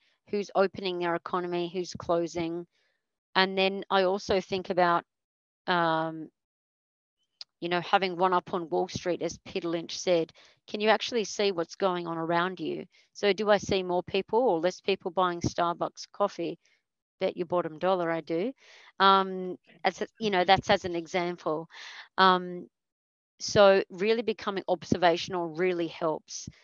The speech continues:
And that's what kind of got me onto the E V bandwagon early on when I started to see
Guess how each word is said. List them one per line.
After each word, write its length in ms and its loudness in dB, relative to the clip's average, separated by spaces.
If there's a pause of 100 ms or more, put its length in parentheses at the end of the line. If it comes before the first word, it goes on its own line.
(200)
And 160 -4
that's 380 0
what 200 0
kind 240 -6
of 140 -8
got 180 0
me 180 -10
onto 340 -6
the 160 -8
E 180 -2
V 300 -4
bandwagon 840 0 (420)
early 340 0
on 400 -4 (320)
when 160 0
I 100 2
started 400 -2
to 120 -8
see 560 0